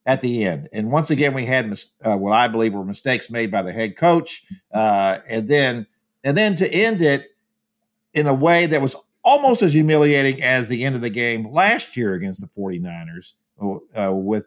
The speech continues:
Dak playing musical chairs with officials and then, and running around and, and trying to get a timeout to get off the last play. This one, I may, maybe in some ways, it might have been more humiliating the way that ended in that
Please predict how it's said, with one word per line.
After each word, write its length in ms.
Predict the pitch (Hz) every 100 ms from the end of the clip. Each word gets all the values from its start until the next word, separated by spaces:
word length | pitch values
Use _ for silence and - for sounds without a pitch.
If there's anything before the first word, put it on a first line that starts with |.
| -
Dak 280 | 120 120 -
playing 220 | 117 107
musical 340 | 117 104 110
chairs 340 | 92 123 117 104
with 100 | 101
officials 680 | 95 135 - 120 113 101 - _ _
and 240 | 107 104 104
then, 260 | 104 104
and 180 | 107 98
running 280 | 110 113 110
around 360 | 104 107 104 101
and, 220 | 95 87
and 160 | 104 95
trying 280 | - 110 104
to 80 | 95
get 180 | 104
a 60 | 92
timeout 580 | - 107 95 101 95 92 - _
to 60 | 104
get 140 | 107
off 120 | 104
the 60 | 98
last 300 | 104 101 -
play. 220 | 131 120 - _ _ -
This 220 | 240 -
one, 360 | 208 170 151 135 _ _ _
I 80 | 135
may, 340 | 143 131 113 -
maybe 240 | 127 120
in 80 | 117
some 200 | 107 143
ways, 140 | 151
it 100 | 180
might 160 | 208 196
have 60 | 202
been 140 | 233
more 240 | 226 269
humiliating 640 | 254 170 127 107 95 87 85
the 60 |
way 120 | 98 95
that 220 | 90 90
ended 280 | 92 92 92
in 200 | 107 110
that 180 | 107